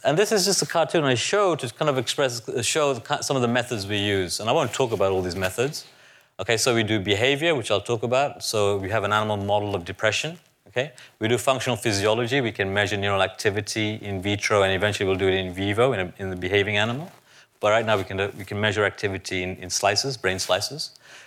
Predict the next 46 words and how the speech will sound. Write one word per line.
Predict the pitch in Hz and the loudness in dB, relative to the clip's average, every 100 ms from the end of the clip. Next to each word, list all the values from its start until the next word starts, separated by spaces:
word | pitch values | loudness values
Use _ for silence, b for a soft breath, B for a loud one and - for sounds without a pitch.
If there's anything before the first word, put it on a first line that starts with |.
| B - | B -4
We | 107 | -2
can | 98 101 | -2 0
label | 110 131 131 | 0 0 0
specific | 123 - - 110 - 101 | -2 -2 -2 0 -2 -2
cell | - 110 95 | -2 0 -2
types | - 117 147 - | -2 -2 -2 -6
and | 98 | -8
specific | - - 98 92 98 | -8 -8 -8 -4 -4
cell | - 98 | 0 -2
projections | - 95 117 131 - 160 | -2 -2 0 -2 -2 -4
and | - 180 196 | -4 -2 0
look | 107 - | 0 0
at | 95 - | -2 -2
how | - 101 | -2 -2
these | 95 92 | -2 -8
dynamics | - 95 98 101 101 - | -4 -2 0 -2 -4 -10
of | 90 | -12
these | 87 | -10
change, | - 98 92 - - - | -4 -4 -4 -8 -10 -12
the | 90 85 | -6 -4
specific | 90 - 98 101 - 101 101 - | -4 -6 -10 -8 -8 -4 -6 -4
cell | - 113 104 | 0 2 2
types | 101 104 101 | 2 2 2
and | 92 | -4
cell | 92 104 | -2 -4
projections | 104 117 113 104 98 | 0 0 0 -6 -4
change | 120 127 170 - B B B B - | -2 -2 -4 -12 B B B B -4
in | 98 95 92 90 | 0 0 -4 -4
non-depressed, | 98 95 - 95 - | -2 -2 -2 -4 -6
depressed | - 90 - | -4 -4 -2
mouse | 92 107 - | 0 0 0
models. | 123 135 175 - B B B - | -2 -2 -6 -12 B B B -10
Okay, | 113 131 | -2 0
and | 123 127 | 2 2
I | 117 | 2
won't | 131 143 | 2 2
talk | 131 104 | -2 0
about | 107 104 | 0 0
this. | 113 110 | -2 -4
We | 107 | -4
can | 107 | -2
also | 113 110 | 0 2
express | 107 - 113 104 | 0 0 0 0
certain | - 104 | 0 -2
light-sensitive | 101 110 - 101 - 98 - | 0 0 -2 -6 -6 -8 -2
proteins, | 160 160 143 101 98 95 - | 0 0 2 0 -2 -8 -14